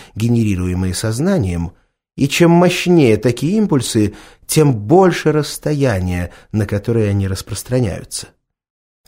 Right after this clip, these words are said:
И это не способность отдельного существа воспринимать некие образы, а именно колебания неизвестного науке единого психологического поля,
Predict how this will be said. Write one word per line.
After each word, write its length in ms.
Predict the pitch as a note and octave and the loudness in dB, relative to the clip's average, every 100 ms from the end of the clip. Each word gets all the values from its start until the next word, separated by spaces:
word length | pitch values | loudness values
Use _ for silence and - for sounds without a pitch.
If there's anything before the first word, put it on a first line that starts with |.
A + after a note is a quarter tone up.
| _ | _
И 100 | A2 | -4
это 200 | A2+ C#3 | 0 2
не 100 | C#3+ | 0
способность 760 | C#3+ C3+ - A#2 E3+ E3+ D3+ - | 0 -2 0 0 0 0 -2 -2
отдельного 560 | B2 A#2 A#2+ G#2+ G#2 | -2 0 2 2 -2
существа 640 | G2+ G#2 - G#2 - G#2+ F#2+ | -4 -6 -6 -8 -6 -4 -4
воспринимать 640 | F#2 - G#2+ G#2+ F#2+ - | -4 -6 -4 -2 -2 -4
некие 320 | F#2+ F2+ B2 | -6 -4 -2
образы, 540 | C3 F#2 D#2+ E2+ D2 C#2+ - - - - | -2 -2 -6 -8 -10 -12 -18 -20 -20 -6
а 120 | F#2+ | -2
именно 460 | G#2 B2 B2+ A#2+ - - _ | 0 2 2 0 -4 -20 _
колебания 800 | B2 G#2+ G#2 E2 G2+ D#3 D#3+ B2+ | -2 0 -2 -2 -2 0 0 0
неизвестного 760 | G#2+ G#2 F2 F#2 C3+ - C3+ A#2 | 0 -2 -4 -6 -6 -2 0 0
науке 440 | G#2 B2 D3 B2+ | 0 -2 -2 -6
единого 640 | A2 A2 E2 G2 C3 F3 | -4 -6 -4 -4 -4 -6
психологического 880 | F3 - B2+ A#2+ A#2 C3+ - - D#3+ | -10 -8 -2 -2 -2 -6 -8 -6 -6
поля, 540 | E3 F#3 F3 F#2+ E2 | -2 2 2 2 -2